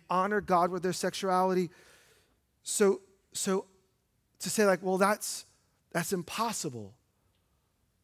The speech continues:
Well, that's, that's, that statement is impossible. Because in Jesus,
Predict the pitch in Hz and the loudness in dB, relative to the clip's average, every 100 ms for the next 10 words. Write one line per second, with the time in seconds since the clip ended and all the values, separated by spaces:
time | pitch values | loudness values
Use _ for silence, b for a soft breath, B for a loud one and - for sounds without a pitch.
0 | _ _ _ 147 160 - - _ - 160 | _ _ _ -14 -12 -12 -18 _ -12 -10
1 | - - _ _ _ 165 175 - - 196 | -10 -12 _ _ _ -2 -2 -2 -4 -2
2 | 254 160 - 147 123 107 107 87 - 90 | -2 -4 -8 -8 -10 -10 -10 -10 -12 -14
3 | 80 - _ _ _ _ _ _ _ _ | -20 -20 _ _ _ _ _ _ _ _
4 | - 165 202 170 170 185 185 175 | -8 0 2 2 0 -2 -2 -2